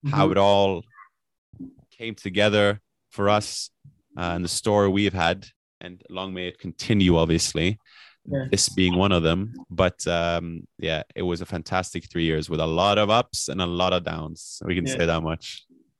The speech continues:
Speaker 2: It's brilliant.
Speaker 1: Yeah, exactly. And what better way than to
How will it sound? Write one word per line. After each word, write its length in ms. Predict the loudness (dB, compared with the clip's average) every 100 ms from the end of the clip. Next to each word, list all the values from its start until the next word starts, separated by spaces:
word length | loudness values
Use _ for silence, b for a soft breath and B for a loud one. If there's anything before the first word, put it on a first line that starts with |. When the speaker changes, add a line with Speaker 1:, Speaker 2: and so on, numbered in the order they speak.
| _
Speaker 2:
It's 140 | -14 -14 _ -2
brilliant. 420 | 2 4 2 -2 _ _ _ -8
Speaker 1:
Yeah, 300 | -4 -4 -6 -12 _ _ _ _ _ -4
exactly. 720 | -2 0 2 2 0 -4 -6 -8 B
And 160 | -2 4
what 240 | 6 6
better 220 | 6 6 8
way 460 | 6 6 4 -2 _ _ _ _
than 540 | 0 4 4 4 -2 -8 _ _ _ _ -4
to 500 | 2 4 4 0